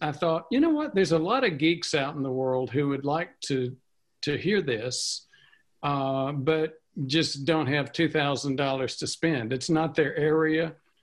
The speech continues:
You know, they're, uh, <clears throat> they're an engineer or something else, and they just can't justify going to something like this. Now, you do get a lot of dental people in there because dentists go to work every day,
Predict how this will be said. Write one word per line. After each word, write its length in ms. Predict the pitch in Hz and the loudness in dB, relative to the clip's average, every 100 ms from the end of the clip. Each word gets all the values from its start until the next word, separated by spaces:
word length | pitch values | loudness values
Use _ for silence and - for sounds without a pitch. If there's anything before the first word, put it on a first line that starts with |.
| _ _ - | _ _ -10
You 80 | 151 | -4
know, 200 | 139 127 | -2 0
they're, 460 | 147 143 143 143 | 2 2 2 2
uh, 240 | 135 127 127 - | 2 0 -2 -2
<clears throat> 40 | |
they're 380 | 127 139 135 151 | 0 2 4 4
an 80 | 151 | 4
engineer 680 | 160 143 147 151 160 156 143 | 4 4 4 4 4 4 2
or 100 | 135 | 0
something 480 | - 160 - 147 156 | 2 0 2 2 2
else, 640 | 180 135 - - - - _ _ _ _ _ | 0 -4 -6 -6 -6 -10 _ _ _ _ _
and 420 | 147 151 147 147 147 | 0 2 2 2 4
they 120 | 147 | 2
just 360 | 147 165 - | 2 0 -2
can't 340 | - 156 151 156 | 0 0 0 2
justify 1000 | 156 160 - 147 - 135 131 127 131 127 123 _ _ _ - | 2 2 0 -4 -2 -2 -2 -2 -4 -6 -10 _ _ _ -6
going 340 | 151 175 165 135 | 0 2 2 0
to 320 | 147 120 151 | -2 -4 -4
something 400 | - 151 123 143 | -4 -2 -2 -4
like 240 | 113 120 - | -6 -6 -8
this. 440 | - - - - | -10 -6 -6 -4
Now, 160 | - 170 | 0 2
you 240 | 196 196 | 2 2
do 220 | 214 294 | 4 4
get 180 | 214 185 | 4 2
a 60 | 151 | 0
lot 320 | 139 156 151 | 0 0 0
of 260 | 131 117 117 | -2 -4 0
dental 640 | 170 180 147 127 127 143 | 0 2 -2 -6 -8 -8
people 360 | 147 147 131 131 | -4 -2 -2 -2
in 120 | 127 | -2
there 220 | 131 156 | -2 -2
because 360 | 175 170 160 135 | -2 0 0 2
dentists 680 | 180 214 202 175 - - | 0 0 0 -2 -2 -4
go 200 | - 160 | 2 4
to 60 | 147 | 4
work 320 | 135 175 175 | 2 0 2
every 260 | 160 123 117 | 0 0 -2
day, 420 | 120 117 139 135 | -2 -2 -4 -8